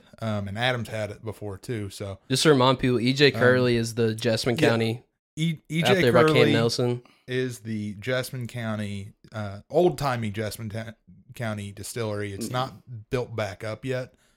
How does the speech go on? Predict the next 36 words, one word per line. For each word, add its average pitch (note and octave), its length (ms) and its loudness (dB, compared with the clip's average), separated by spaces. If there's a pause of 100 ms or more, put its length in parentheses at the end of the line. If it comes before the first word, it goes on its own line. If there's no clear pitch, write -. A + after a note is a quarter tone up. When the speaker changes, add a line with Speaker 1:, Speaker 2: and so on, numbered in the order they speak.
(380)
Speaker 1:
so A#2+ 240 0
they're A#2 100 0
technically C#3 540 -2
bottling G#2+ 560 -4
out G2+ 180 -8
of, F#2+ 140 -10
like, G2 160 -10
Wild G2+ 280 -6
Turkey. G#2+ 420 -10 (680)
Speaker 2:
So C3+ 140 0
where D3 100 4
did F3 160 0
you C3+ 80 0
buy A#2 160 4
Speaker 1:
Um, E3+ 80 2
Speaker 2:
that? A#2 220 0 (420)
Speaker 1:
This E3+ 240 -2
one F3 280 0
you F3+ 120 -2
can, E3+ 240 -2
you D#3+ 80 -6
can E3+ 100 -6
buy A2 180 0
it G2+ 60 -10
pretty G#2+ 160 -6
much G2 160 -10 (160)
anywhere. G#2 360 -4
I G#2 40 -2
think G3+ 200 0
I - 20 2
bought B2 220 -2
this A2 180 -4
one A#2 160 -4
at, G2+ 320 -8 (140)
um, G2 380 -10 (1040)
uh, G#2 320 -4